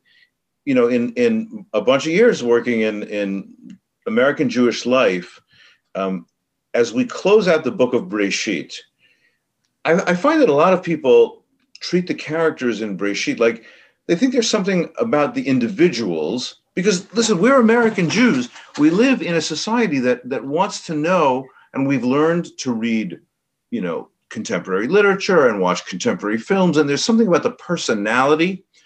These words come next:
of each and every, you know, t-, if it's good, you, a work of literature, if it's good, a work of, you know, film, you'll get a sense of personality. You'll know who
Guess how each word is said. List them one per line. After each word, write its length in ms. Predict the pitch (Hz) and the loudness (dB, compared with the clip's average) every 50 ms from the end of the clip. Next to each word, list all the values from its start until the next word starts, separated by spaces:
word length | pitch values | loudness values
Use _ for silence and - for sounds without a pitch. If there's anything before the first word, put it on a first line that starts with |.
| _ _ _ _ _ _ _ - | _ _ _ _ _ _ _ -10
of 140 | 120 110 - | -10 -10 -6
each 280 | 151 156 170 165 - 160 | -6 -6 -6 -4 -2 -2
and 200 | 139 123 - - | -2 -2 0 0
every, 480 | 131 135 117 131 135 123 120 113 - _ _ _ _ _ _ _ _ _ _ _ - | 0 0 0 2 2 2 2 0 -2 _ _ _ _ _ _ _ _ _ _ _ -4
you 80 | 135 | -2
know, 120 | 135 135 127 | 0 0 0
t-, 240 | 131 - - - - _ - | -2 -6 -16 -16 -18 _ -2
if 280 | 151 156 156 160 170 165 | -2 -2 0 0 0 0
it's 160 | 214 151 131 | 0 -2 -2
good, 680 | 120 110 104 143 214 277 277 190 120 110 120 147 156 156 _ _ _ _ _ _ _ _ _ | -8 -6 0 2 4 6 6 6 4 4 2 -2 -6 -8 _ _ _ _ _ _ _ _ _
you, 160 | 117 117 - | -10 -8 -2
a 80 | - 147 | 0 2
work 240 | 143 156 160 156 147 | 4 4 2 2 0
of 80 | 123 123 | 0 0
literature, 480 | 123 120 131 147 151 - 226 226 196 156 | 2 2 2 2 0 2 0 2 2 2
if 80 | - | -2
it's 140 | 131 113 120 | -4 -8 -8
good, 360 | 113 113 139 190 233 247 196 | -6 0 2 4 4 6 4
a 60 | 151 | 2
work 300 | 127 123 139 160 156 160 | 2 4 2 2 2 0
of, 280 | 139 - - - - _ - | -8 -10 -10 -18 -20 _ -8
you 120 | 254 127 113 | -4 -4 -2
know, 100 | 98 90 | -2 -4
film, 680 | - - - 143 131 139 151 165 190 226 233 226 233 - _ _ _ _ _ _ - | -6 -6 -4 -2 0 2 2 2 2 2 0 0 -2 -10 _ _ _ _ _ _ -8
you'll 220 | - 175 226 254 | 0 0 0 2
get 140 | 226 269 233 | 2 0 0
a 40 | 196 | 0
sense 300 | 175 - 196 190 175 175 | 0 -2 -2 -2 -4 -4
of 180 | 165 - _ _ | -8 -14 _ _
personality. 880 | - - 170 165 - - - 170 151 151 156 170 175 170 151 117 113 110 | -16 -8 -8 -8 -6 -6 -6 -4 -2 -2 -2 0 0 0 0 -2 -2 -2
You'll 220 | 107 120 131 139 | -2 -2 -4 -4
know 440 | 143 147 156 175 190 180 151 117 107 | -2 -2 0 2 2 2 2 0 0
who 600 | 101 104 127 139 139 139 131 117 104 98 - - | -4 -4 -2 0 2 2 2 2 2 0 -4 -12